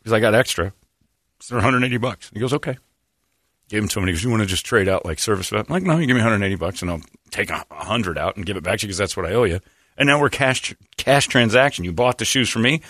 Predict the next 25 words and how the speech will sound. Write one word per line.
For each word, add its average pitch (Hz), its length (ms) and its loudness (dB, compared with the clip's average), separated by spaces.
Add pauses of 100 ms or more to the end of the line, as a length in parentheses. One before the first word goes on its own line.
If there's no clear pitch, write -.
(240)
and 131 140 2
then 135 100 4
I, 120 220 4 (100)
in 123 160 2
return, 120 300 4 (300)
it 165 60 0
was 143 260 4
a 147 40 6
little 127 280 6
bit 113 160 4
of 98 120 4
three-step, 113 840 2
two-step, 156 500 2 (480)
but, 107 260 0
you 147 100 0
know, 95 200 0
here's 107 260 2
your 131 120 6
money 120 240 6
for 107 160 -2
what 101 160 2
you've 90 100 -2
done 104 160 4
for 101 120 -4
me. 143 280 2